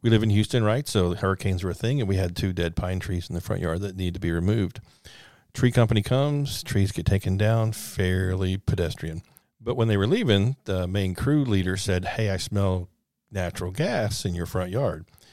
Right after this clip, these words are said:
So, of course, I went outside. I can't find this anywhere, and I ended up buying a combustible gas sniffer. Same day delivery, he started using it in the yard, and find right next to my house on the n-, southeast corner of my house by the foundation, there's a huge concentration of gas.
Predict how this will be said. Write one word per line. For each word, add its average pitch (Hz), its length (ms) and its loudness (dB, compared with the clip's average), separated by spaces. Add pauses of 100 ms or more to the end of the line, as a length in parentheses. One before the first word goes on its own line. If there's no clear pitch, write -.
(440)
So, - 160 2
of 95 100 2
course, 110 320 4
I 101 80 0
went 117 140 6
outside. 107 400 2
I 104 60 -2
can't 113 220 0
find 101 220 2
this 101 160 0
anywhere, 92 540 0 (340)
and 90 400 -4
I 87 60 -4
ended 92 200 -2
up 90 140 -6
buying 92 320 0
a 85 220 -6 (560)
combustible 104 580 2
gas 131 320 -2
sniffer. 85 400 -2 (480)
Same 117 300 6
day 110 100 8
delivery, 123 520 4
he - 180 -8
started 101 280 0
using 107 300 0
it 104 40 0
in 98 60 -6
the 92 60 -4
yard, 110 460 2 (560)
and 104 160 -2
find 110 280 4
right 120 200 4
next 139 180 -2
to - 80 -2
my 143 140 4
house 113 420 2
on 98 160 2
the 92 60 2
n-, 92 200 0
southeast 117 720 -2
corner 127 280 2
of 107 100 0
my 110 140 2
house 117 420 0
by - 180 0
the 95 100 2
foundation, 110 640 2
there's 92 180 -2
a 90 40 -6
huge - 460 2
concentration 101 680 0
of 90 60 -2
gas. 80 380 -8